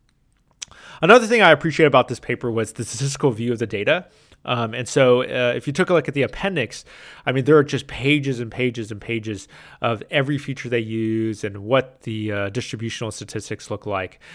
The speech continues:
And that's not something that you see often or actually rarely, uh, in computer science papers. And that's actually one of the, uh, the features that I want to see most.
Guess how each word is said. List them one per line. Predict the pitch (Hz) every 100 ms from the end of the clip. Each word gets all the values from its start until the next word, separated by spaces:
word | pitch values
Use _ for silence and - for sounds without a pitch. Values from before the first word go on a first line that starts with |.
| - - -
And | 131 131
that's | 208 -
not | 277 -
something | 180 165
that | 147
you | 135
see | 123 - 127
often | 113 - 165 160
or | 123 113 117
actually | 131 117 - 117
rarely, | 98 110 123 139 156 -
uh, | 120 104 107
in | 117 104
computer | - 107 110
science | 101 98 107 -
papers. | 120 113 127 127 - - -
And | 151 151
that's | 170 170
actually | 147 - 143
one | 123 127
of |
the, | 117 113 110 -
uh, | 117 104 -
the | 117 107
features | - 123 113 101
that | 104 - - - 120
I |
want | 120 120 147
to | -
see | 110 127
most. | 107 120 170 120 - -